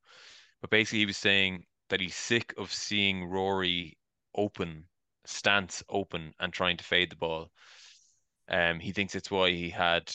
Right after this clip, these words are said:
he has the odd bad tee shot, and he also thinks it's why he sometimes nukes wedges over the green.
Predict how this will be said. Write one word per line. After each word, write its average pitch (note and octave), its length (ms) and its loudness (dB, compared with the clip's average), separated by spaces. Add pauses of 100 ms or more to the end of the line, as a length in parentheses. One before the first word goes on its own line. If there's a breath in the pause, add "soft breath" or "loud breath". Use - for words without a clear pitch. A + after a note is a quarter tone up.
(180)
he G2 140 -8
has F2+ 240 0
the F#2 140 2
odd F2 240 4
bad E2+ 200 2
tee F#2 180 -6
shot, E2+ 340 0
and F2+ 120 -8
he F2+ 100 0
also E2+ 220 0
thinks F2+ 240 -8
it's - 220 -14
why E2+ 420 0 (300)
he F2 420 -8
sometimes F2 440 -6
nukes F2 480 -4
wedges F2 440 0
over F2+ 160 -4
the F#2 80 -4
green. F#2+ 320 -4